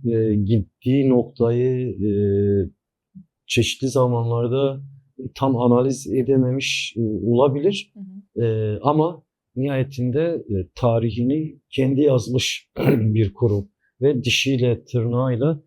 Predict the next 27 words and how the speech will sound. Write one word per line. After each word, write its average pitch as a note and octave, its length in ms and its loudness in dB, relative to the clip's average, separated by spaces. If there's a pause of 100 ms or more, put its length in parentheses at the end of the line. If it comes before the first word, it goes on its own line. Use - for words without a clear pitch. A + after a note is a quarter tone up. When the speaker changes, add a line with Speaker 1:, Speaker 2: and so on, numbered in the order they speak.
(240)
Speaker 1:
hiç B2 160 -2
kimsenin C3+ 560 2
de D3+ 340 2 (140)
yapamaz C3+ 680 2
dediği C3+ 360 0
bir C3+ 180 0
zamanda A2+ 580 2
Speaker 2:
Evet, G#2 120 -8
çok - 100 -14
Speaker 1:
yapmıştır. G#2+ 560 2
Speaker 2:
zor G3 220 -4
yıllar, E3+ 340 -20
Speaker 1:
Çok. C3+ 240 2
Speaker 2:
doksanlı - 340 -10
yıllar. - 440 -20
Speaker 1:
Hani A2 240 -4
bugünle F3+ 480 6
bence F#3+ 280 2
karşılaştırılamaz C3 1040 2
bile. D3+ 120 4
Speaker 2:
Hı A3+ 180 -2
hı. F#3+ 200 -10 (300)
Speaker 1:
Ha, D3+ 240 4 (400)
biz D3+ 320 2 (920)
geçmişi C#3 720 0
örnek D3+ 360 2
alarak C#3 400 0